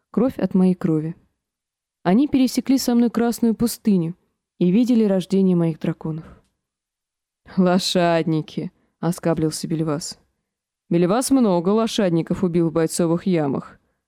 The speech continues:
Они дребезжат, когда умирают». Ага выхватил свой арак. «А вот я черномазых толстяков еще ни разу не убивал. Бельвас будет первым».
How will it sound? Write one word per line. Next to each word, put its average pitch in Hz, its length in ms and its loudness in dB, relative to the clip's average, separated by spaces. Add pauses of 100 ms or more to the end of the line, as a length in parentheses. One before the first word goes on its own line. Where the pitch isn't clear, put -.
(160)
Они 190 280 2
дребезжат, 208 600 0
когда 165 380 0
умирают». 170 680 -2 (2000)
Ага 220 280 0
выхватил 196 400 0
свой 180 300 0
арак. - 480 -6 (800)
«А 180 180 2
вот 185 140 -2
я 202 180 4
черномазых 180 720 0
толстяков 185 640 -2
еще 180 220 -2
ни 196 120 2
разу 208 300 0
не 220 160 4
убивал. 185 580 0 (460)
Бельвас 180 480 0
будет 226 320 0
первым». 160 560 0